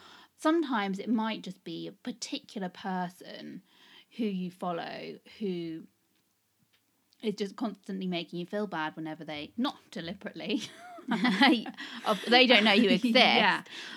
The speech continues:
Speaker 2: But for instance, maybe, like, somebody else who's running a small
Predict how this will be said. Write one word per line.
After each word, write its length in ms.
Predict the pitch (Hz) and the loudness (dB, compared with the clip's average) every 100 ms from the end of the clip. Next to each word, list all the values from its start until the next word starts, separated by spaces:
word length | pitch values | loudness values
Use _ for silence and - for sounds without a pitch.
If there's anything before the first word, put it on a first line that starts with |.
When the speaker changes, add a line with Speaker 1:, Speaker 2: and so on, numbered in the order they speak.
| 302 | 2
Speaker 2:
But 160 | 269 | 2
for 80 | 285 | 6
instance, 280 | 302 262 254 | 4 4 2
maybe, 300 | 254 254 233 | 2 2 2
like, 240 | 220 190 | 2 0
somebody 380 | - 226 208 196 | 0 0 2 2
else 200 | 190 185 | 2 2
who's 160 | 202 180 | -2 -2
running 240 | 180 175 | -2 -2
a 60 | 170 | -6
small 640 | - 214 175 170 165 - | -4 -2 0 -2 -4 -8